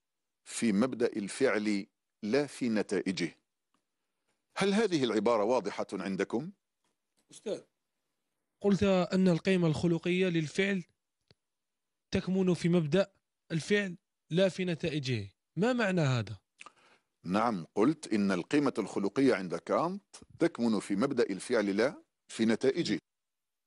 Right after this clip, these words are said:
Speaker 1: أي أن كانت يقول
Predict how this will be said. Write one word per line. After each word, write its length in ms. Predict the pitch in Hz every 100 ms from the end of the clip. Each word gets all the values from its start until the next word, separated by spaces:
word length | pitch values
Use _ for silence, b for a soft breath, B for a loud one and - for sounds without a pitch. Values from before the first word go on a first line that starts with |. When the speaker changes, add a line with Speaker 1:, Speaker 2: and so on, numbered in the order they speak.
| _ _ _ _ 123
Speaker 1:
أي 520 | 123 120 120 110 - _ _ _ -
أن 220 | 117 107
كانت 520 | - 165 208 214 _ - - _ _ _ _ _ _ _ _ _ _ _ _ _
يقول 600 | 107 - 156 143 117 110